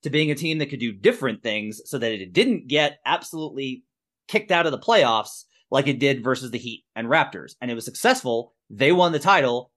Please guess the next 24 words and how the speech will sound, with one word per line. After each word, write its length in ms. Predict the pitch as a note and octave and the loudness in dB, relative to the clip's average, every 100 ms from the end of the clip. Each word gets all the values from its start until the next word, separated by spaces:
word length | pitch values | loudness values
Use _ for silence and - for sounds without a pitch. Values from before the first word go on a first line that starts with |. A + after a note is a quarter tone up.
| _ | _
It 160 | F3 D3 | 0 4
was 160 | D3+ C#3+ | 2 4
awesome. 560 | E3 E3 B2+ A2 A2+ - _ _ _ - | 2 2 0 -4 -6 -12 _ _ _ 2
I 140 | F3 | 4
love 220 | D#3+ E3 C#3 | 6 4 4
seeing 200 | D#3+ C#3+ | 2 2
the 80 | |
Bucks 200 | C#3+ B2 | 2 0
win 120 | C#3+ A#2 | -2 -2
the 40 | |
title. 440 | F#3+ E3 B2+ A#2 - | 2 2 2 -2 -2
I'm 120 | F3 | -2
a 60 | C#3+ | 0
small 200 | D#3+ C#3+ | 0 0
market 280 | D3 C3+ | 0 -2
guy. 300 | G#2+ A#2+ G#2 G#2+ | -4 -2 -2 -6
It 80 | D3 | -8
was 140 | B2 | -6
incredible. 600 | G#2 - A#2 E2 E2+ - _ _ _ - | -8 -4 -4 -4 -12 -14 _ _ _ -2
Um, 360 | B2+ A#2 A2 D#3+ | 0 0 -2 0
that, 200 | E3 D3+ | 2 4
that's 200 | E3+ E3+ | 2 2
where 140 | F3+ | 0
this 200 | D3+ D3 | 0 -4